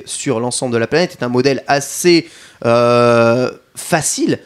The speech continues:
puisque l'électricité produite arrive directement dans les véhicules, qui nous propulsent directement avec un rendement de cinquante pour cent. Donc, c'est le modèle qui a le moins de pertes, dont le réseau est déjà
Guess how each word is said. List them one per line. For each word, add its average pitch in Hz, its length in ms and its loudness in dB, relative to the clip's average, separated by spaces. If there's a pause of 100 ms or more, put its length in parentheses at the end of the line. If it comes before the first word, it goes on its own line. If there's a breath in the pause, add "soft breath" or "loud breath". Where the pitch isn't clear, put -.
(120 loud breath)
puisque - 220 -4
l'électricité 180 760 0
produite 160 440 -2 (640 loud breath)
arrive 170 300 -4
directement 190 1000 2
dans 147 120 2
les 135 140 2
véhicules, 123 500 0 (200 loud breath)
qui 262 180 2
nous 247 200 6
propulsent 170 440 -2
directement 147 560 0
avec 143 240 -2
un 156 60 0
rendement 151 320 -2
de 208 60 -8
cinquante 175 440 -4
pour - 160 -8
cent. - 180 -6 (260 loud breath)
Donc, 151 200 -2 (240)
c'est - 320 0
le 202 100 4
modèle 196 320 2
qui - 80 -4
a 127 40 2
le 113 80 0
moins 139 220 0
de 180 100 2
pertes, 160 300 0
dont 143 140 2
le 147 80 4
réseau 175 440 2
est 131 120 0
déjà 214 720 0